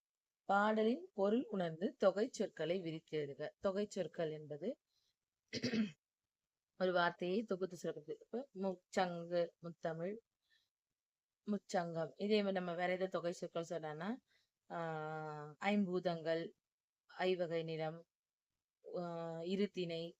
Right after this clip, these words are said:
முக்கணி, மாப்பலா வாழை முக்கணி, ஐந்திணை இது குறிஞ்சி, முல்லை, மருதம், நெய்தல், பாலை, மூவேந்தர்,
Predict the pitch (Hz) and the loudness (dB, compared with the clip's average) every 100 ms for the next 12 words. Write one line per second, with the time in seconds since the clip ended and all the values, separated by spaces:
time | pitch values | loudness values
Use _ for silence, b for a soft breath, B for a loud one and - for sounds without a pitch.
0 | _ _ _ _ 185 190 _ 208 180 175 | _ _ _ _ -6 -6 _ 0 0 -2
1 | 170 - _ _ _ _ 175 185 180 175 | -6 -10 _ _ _ _ 0 2 2 2
2 | 165 151 156 156 165 165 - 156 151 - | 2 2 0 0 -2 -6 -6 -6 -6 -6
3 | 185 208 202 196 190 180 180 - 185 190 | 0 0 2 0 -2 -2 -4 -4 -4 -4
4 | 175 185 175 175 175 165 165 165 156 151 | -4 -4 -2 -2 0 -2 -2 -2 -4 -4
5 | 156 - 147 143 147 147 b b b b | -6 -6 -4 -2 -4 -6 b b b b
6 | b 185 220 233 196 175 160 160 156 | b 2 6 8 6 2 2 0 0